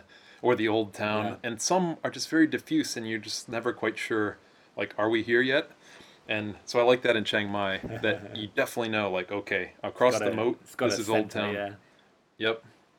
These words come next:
Speaker 2: It's interesting
Speaker 1: Ac-
Speaker 2: in, in Madagascar, at least, uh, like, in Tana, with all the, uh, all, all the, all the buildings are sort of built up on these little hills, and sort of in between is, like, a sea of rice fields.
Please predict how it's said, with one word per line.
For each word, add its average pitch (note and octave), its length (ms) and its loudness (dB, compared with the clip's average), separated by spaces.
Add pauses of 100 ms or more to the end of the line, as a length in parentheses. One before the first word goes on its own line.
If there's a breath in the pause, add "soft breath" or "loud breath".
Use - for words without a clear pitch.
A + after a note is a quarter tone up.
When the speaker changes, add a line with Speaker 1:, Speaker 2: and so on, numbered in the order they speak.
(880 soft breath)
Speaker 2:
It's D3 140 -4
interesting A3+ 440 4
Speaker 1:
Ac- C#3+ 40 2
Speaker 2:
in, B2 160 -4
in B2+ 160 -4
Madagascar, C3 540 4
at A#2+ 280 2
least, C#3+ 400 0
uh, B2 160 -4
like, C3+ 180 6
in A#2+ 140 -2
Tana, C3 340 2
with G#2+ 140 -2
all A#2 160 2
the, A2+ 240 0
uh, G#2+ 60 -4 (760 soft breath)
all, E3 180 4
all F#3 140 6
the, F3 160 4
all E3 120 -2
the D#3+ 100 4
buildings D#3+ 460 2
are A#2+ 60 -4
sort C3+ 180 -2
of G#2+ 180 -10
built C3 220 2
up C3 140 0
on C3 120 2
these B2 180 -4
little A#2+ 200 0
hills, A#2 540 -4
and F#2+ 140 -10
sort C3+ 140 -2
of A#2+ 100 0
in A#2+ 100 0
between A#2+ 380 -2
is, G#2 80 -8
like, G#2 120 -6
a - 60 -10
sea C3+ 340 -2
of G2+ 160 -2
rice B2 300 0
fields. F2 420 -6